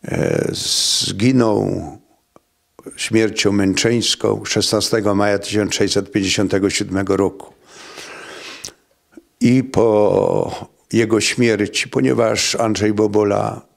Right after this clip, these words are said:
w opinii ludzkiej nie był kandydatem na ołtarze, dlatego nie zachowały się po nim żadne zapiski,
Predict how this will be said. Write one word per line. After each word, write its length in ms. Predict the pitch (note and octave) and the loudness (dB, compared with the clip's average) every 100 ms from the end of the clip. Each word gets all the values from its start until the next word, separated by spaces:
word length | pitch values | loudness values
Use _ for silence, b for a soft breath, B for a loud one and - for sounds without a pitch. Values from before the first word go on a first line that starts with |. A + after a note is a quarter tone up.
| - - | -20 -6
w 80 | |
opinii 320 | A2+ A2+ A#2+ A2 | -4 0 2 2
ludzkiej 380 | A#2 - A#2+ | 2 0 0
nie 140 | A2+ B2 | 2 4
był 160 | B2+ | 2
kandydatem 680 | A2+ G#2+ G2+ G2+ G#2 A2 G#2 | 2 0 2 0 0 0 0
na 80 | G2+ | 0
ołtarze, 540 | G2 - F2+ G#2+ - _ _ _ _ _ _ - B B B B B - | 0 -2 -4 -6 -14 _ _ _ _ _ _ -20 B B B B B -2
dlatego 300 | A2+ A#2+ A#2+ | 2 2 4
nie 140 | A#2 | 2
zachowały 540 | G#2+ G#2 G#2+ A2+ A2+ | 2 2 2 4 2
się 140 | G2+ G2 | 2 -2
po 200 | - G#2+ | 0 0
nim 200 | G2+ G2 | 2 2
żadne 360 | G2 F#2+ G2 | 0 0 -2
zapiski, 760 | F2 G2+ - B2+ - - G#2+ F#2 | 0 -2 0 -2 -2 -4 -6 -10